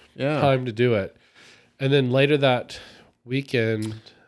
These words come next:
Speaker 1: I
Speaker 2: I
Speaker 1: would
Speaker 2: don't
Speaker 1: think most people have the tabbies.
Speaker 2: Uh,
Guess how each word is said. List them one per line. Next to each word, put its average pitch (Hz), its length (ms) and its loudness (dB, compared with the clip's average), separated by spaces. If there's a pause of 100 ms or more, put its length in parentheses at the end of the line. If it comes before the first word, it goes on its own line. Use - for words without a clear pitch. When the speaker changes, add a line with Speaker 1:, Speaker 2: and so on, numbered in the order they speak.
(140)
Speaker 1:
I 127 40 -2
Speaker 2:
I - 20 -2
Speaker 1:
would 139 60 0
Speaker 2:
don't 143 80 2
Speaker 1:
think 139 360 -2
most 123 400 -2
people 113 320 -6
have 101 200 -6
the 92 60 -10
tabbies. 98 840 -8 (760)
Speaker 2:
Uh, 165 560 4